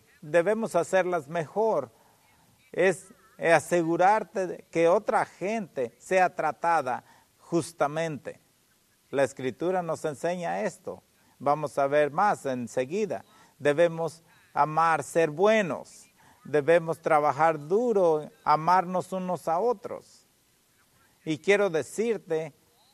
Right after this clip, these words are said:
con todas las restricciones de este virus, es más difícil amarnos unos a otros porque tienes que estar alrededor de uno de otro para amarse uno a otro.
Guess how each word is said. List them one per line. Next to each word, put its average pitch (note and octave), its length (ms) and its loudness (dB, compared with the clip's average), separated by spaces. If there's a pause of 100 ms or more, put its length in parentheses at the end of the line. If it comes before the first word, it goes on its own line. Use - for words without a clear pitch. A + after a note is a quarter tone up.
(120)
con D3 260 0 (400)
todas F3+ 400 4
las C3+ 200 4
restricciones D3 1040 -2
de D#3 300 2
este D#3 320 -2
virus, E3+ 640 -4 (360)
es G3+ 240 6
más F#3 320 0
difícil F3 920 -4 (420)
amarnos E3+ 720 0
unos F#3 360 -4
a D#3 100 0
otros F#3+ 420 -4
porque D#3 360 2
tienes G3+ 500 0
que G3 140 0
estar A#3 400 2
alrededor E3 640 4
de F3 100 4
uno F3 280 0
de F3 100 0
otro A#3 400 2 (220)
para G3 180 4
amarse A#3 500 -2
uno C3 220 -4
a G#2+ 100 0
otro. F#2+ 460 -8